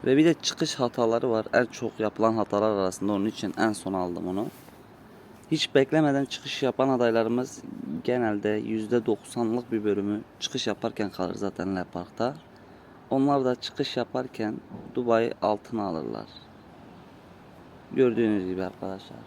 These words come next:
Bu tür hata videolarını paylaşmaya devam edeceğim arkadaşlar. Gördükçe, yeni videolar eklendikçe diğer videolarımızdan farklı hatalara ulaşabilirsiniz. Videolarımızı izlerseniz direksiyon sınavlarında bir zorluk yaşayacağınızı zannetmiyorum.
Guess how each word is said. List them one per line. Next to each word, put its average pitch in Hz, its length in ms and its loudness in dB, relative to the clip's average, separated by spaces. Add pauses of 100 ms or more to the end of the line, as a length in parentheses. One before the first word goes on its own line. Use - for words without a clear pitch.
(760)
Bu 151 180 2
tür 160 180 2
hata 147 340 6
videolarını 135 460 6
paylaşmaya 127 560 2
devam 123 200 4
edeceğim 104 260 2
arkadaşlar. 101 520 0
Gördükçe, 107 640 2
yeni 104 340 2
videolar 104 360 2
eklendikçe 101 680 -2 (1080)
diğer 127 200 10
videolarımızdan 120 800 8
farklı 117 340 2
hatalara 107 460 2
ulaşabilirsiniz. 107 880 0
Videolarımızı 101 640 0
izlerseniz 104 580 0
direksiyon 101 300 0
sınavlarında 98 540 2
bir 104 60 0
zorluk 101 300 0
yaşayacağınızı 98 680 -2
zannetmiyorum. 101 760 0